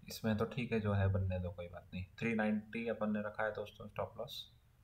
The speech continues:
तो यानी अब अपन, अ, दस point, दस नहीं, sorry, पाँच point अपन, अ, profit में है। तो क्योंकि मेरा brokerage नहीं है और थोड़े से, अ, एसटीटी वो लगेंगे, एसटीटी, जीएसटी, जो भी है यार,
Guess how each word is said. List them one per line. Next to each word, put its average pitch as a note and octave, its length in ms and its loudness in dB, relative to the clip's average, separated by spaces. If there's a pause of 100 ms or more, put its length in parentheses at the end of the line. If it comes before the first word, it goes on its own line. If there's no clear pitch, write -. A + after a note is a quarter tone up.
(600)
तो - 80 -4
यानी G#2+ 300 8
अब A2 160 8
अपन, A2+ 340 6 (320)
अ, G#2 600 0
दस - 200 2
point, A#2 340 4 (340)
दस B2 160 6
नहीं, C3 80 2
sorry, - 240 0 (220)
पाँच A#2+ 220 10
point A#2+ 280 6
अपन, A2+ 300 8
अ, - 220 -8 (100)
profit G#2+ 380 2
में A2+ 80 0
है। G#2 120 -4 (840)
तो F#2+ 100 -6 (540)
क्योंकि G#2 220 -2
मेरा A2 180 4
brokerage A#2 460 2
नहीं B2+ 200 4
है B2+ 280 6
और G#2 400 2
थोड़े A2 220 6
से, G#2+ 280 4
अ, - 440 -8
एसटीटी G2+ 460 -4
वो G2 160 -2
लगेंगे, F#2+ 400 0
एसटीटी, F2+ 400 -6
जीएसटी, F2+ 380 -12
जो E2+ 160 -10
भी - 160 -14
है - 120 -12
यार, - 260 -10